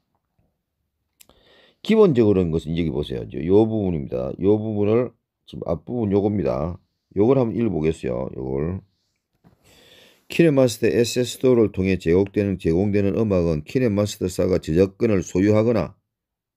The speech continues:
키네마스터 저작권을 소유하거나 합법적으로 배포할 수 있는 권한을 확보한 것들입니다. 따라서 사용자들은 키네마스터 에스에스 스토어에서 다운로드 받은 음악을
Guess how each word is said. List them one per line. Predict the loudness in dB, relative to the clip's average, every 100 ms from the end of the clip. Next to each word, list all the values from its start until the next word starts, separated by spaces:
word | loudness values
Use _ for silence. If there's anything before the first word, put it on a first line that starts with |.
| _
키네마스터 | -6 -2 0 2 0 0 -4 -4
저작권을 | -6 -2 2 2 0 -6
소유하거나 | -4 -2 0 2 2 -2 -4 _ _ _ _ _ _ _ _ _
합법적으로 | -6 -6 -4 -4 -4 -2 0 4 4 2 -2 _ _ _ _ _ _ _ _ -20 _ _ _ _
배포할 | -2 -2 0 2 2
수 | 0
있는 | -2 -2
권한을 | -2 0 0 0 -2
확보한 | -6 -2 -2 -2
것들입니다. | -6 -4 -4 -2 0 -2 -4 _ _ _ _ _ _ _ _ _
따라서 | -2 2 2 0 -4
사용자들은 | 0 0 0 0 0 2 0 0 -2
키네마스터 | -8 -4 -2 -2 -4 -4
에스에스 | -4 -4 -8
스토어에서 | -4 0 2 2 -2 -2 -6 _ _ _ _ _ -2
다운로드 | 2 4 2 0 -2 -2 -2
받은 | 0 0 -2
음악을 | -4 -2 -2 0 0 -2